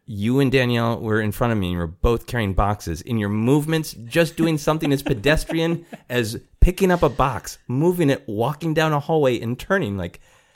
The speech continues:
they're dancing and they, I don't, are they doing that on purpose? 'Cause they are perp-, they're perfectly <laughs> in sync, moving books.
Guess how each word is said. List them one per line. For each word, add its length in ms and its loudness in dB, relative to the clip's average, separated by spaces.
they're 160 -2
dancing 840 -4
and 160 -6
they, 200 -10
I 120 -8
don't, 240 -4
are 120 -4
they 100 -4
doing 200 -4
that 100 -2
on 120 0
purpose? 420 0
'Cause 220 -6
they 140 -4
are 240 -2
perp-, 320 4
they're 360 4
perfectly 760 0
<laughs> 160 -16
in 180 4
sync, 500 -4
moving 560 0
books. 480 -6